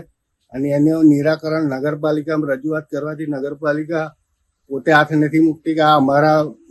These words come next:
વિભાગમાં નથી આવતું, આર એન્ડ બીમાં આવે છે, એટલે અમે આર એન્ડ બીને આ બાબતે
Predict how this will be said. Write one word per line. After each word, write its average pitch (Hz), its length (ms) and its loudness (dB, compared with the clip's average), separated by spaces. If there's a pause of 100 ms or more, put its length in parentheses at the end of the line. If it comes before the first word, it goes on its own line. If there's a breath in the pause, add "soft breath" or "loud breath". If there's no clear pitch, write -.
(120)
વિભાગમાં 151 500 2
નથી 151 260 0
આવતું, 156 380 0 (300)
આર 147 200 2
એન્ડ 156 120 6
બીમાં 156 260 4
આવે 156 140 -2
છે, 151 80 -4
એટલે 151 220 -4
અમે 139 200 0
આર 139 200 0
એન્ડ 147 140 -4
બીને 139 200 -6
આ 135 120 -6
બાબતે 127 460 -8